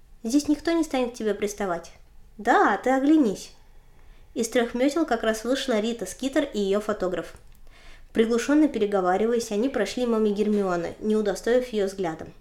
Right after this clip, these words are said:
Гарри пришлось вжаться в стену магазина, чтобы Рита не задела его сумочкой из крокодиловой кожи. Наконец парочка удалилась.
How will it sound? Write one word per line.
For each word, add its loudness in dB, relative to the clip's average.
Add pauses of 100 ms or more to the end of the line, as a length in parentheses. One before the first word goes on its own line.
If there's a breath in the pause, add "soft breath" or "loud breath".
(540 soft breath)
Гарри 6
пришлось -2
вжаться -2
в -12
стену -2
магазина, 0
чтобы 0
Рита 0
не 2
задела 0
его -2
сумочкой -4
из -6
крокодиловой -4
кожи. -10 (680 soft breath)
Наконец 0
парочка 0
удалилась. -4